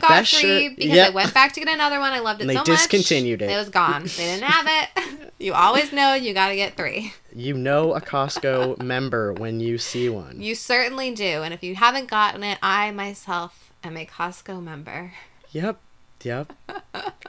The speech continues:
Speaker 2: We are a Costco family, and we are proud of it.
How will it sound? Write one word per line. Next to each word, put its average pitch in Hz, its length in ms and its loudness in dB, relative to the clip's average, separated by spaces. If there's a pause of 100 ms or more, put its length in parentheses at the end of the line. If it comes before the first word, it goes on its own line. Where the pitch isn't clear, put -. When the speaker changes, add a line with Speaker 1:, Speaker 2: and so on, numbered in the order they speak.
(560)
Speaker 2:
We 220 160 -2
are 214 80 0
a 180 120 0
Costco 220 520 -4
family, 240 460 -4
and 196 220 -6
we 202 100 -6
are 165 100 -2
proud 214 540 0
of 196 180 -2
it. 127 220 -4